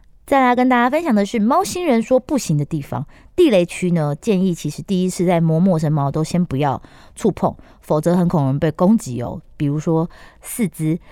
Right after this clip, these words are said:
基本上呢，猫狗其实都不太喜欢被人家摸四肢，然后爪子也是禁区哦。不过信任度高的话，猫星人偶尔还是会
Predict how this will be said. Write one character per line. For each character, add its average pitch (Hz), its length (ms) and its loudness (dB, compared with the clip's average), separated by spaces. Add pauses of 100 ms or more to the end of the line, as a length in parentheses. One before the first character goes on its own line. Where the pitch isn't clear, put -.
(140)
基 359 160 2
本 247 140 4
上 247 180 4
呢， 208 140 4
猫 262 220 4
狗 - 200 -2
其 - 140 -6
实 180 80 0
都 196 60 0
不 160 160 -4
太 208 160 -2
喜 185 120 -6
欢 139 140 -2
被 170 80 -2
人 143 100 0
家 139 140 0
摸 147 300 0
四 147 220 -4
肢， 123 280 -10 (320)
然 147 140 -2
后 151 100 0
爪 143 260 0
子 170 120 -4
也 151 100 0
是 220 160 -2
禁 214 220 2
区 214 260 0
哦。 196 300 4 (320)
不 247 100 -4
过 359 140 4
信 349 160 -2
任 320 120 2
度 311 140 2
高 285 180 2
的 285 140 4
话， 254 140 2 (200)
猫 233 220 2
星 247 140 2
人 196 160 2
偶 185 160 2
尔 214 180 2
还 160 100 0
是 196 160 -2
会 196 300 2